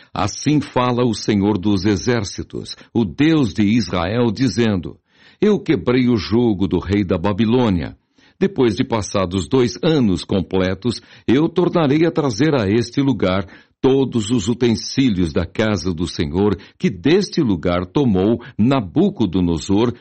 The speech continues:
rei da Babilônia, levando-os para a Babilônia.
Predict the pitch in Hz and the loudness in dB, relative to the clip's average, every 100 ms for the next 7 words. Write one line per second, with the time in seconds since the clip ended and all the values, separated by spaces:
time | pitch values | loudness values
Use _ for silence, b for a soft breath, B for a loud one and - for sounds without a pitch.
0 | B B 87 151 196 165 135 151 170 147 | B B 0 2 2 0 0 0 2 2
1 | 165 151 85 - _ - 98 85 113 123 | 2 2 0 -4 _ -2 -2 0 2 2
2 | 110 107 104 98 - 110 104 - 123 120 | 2 2 2 -2 -4 -2 -2 -4 -2 -2
3 | 95 87 95 107 95 76 57 | -2 -2 2 2 2 0 -4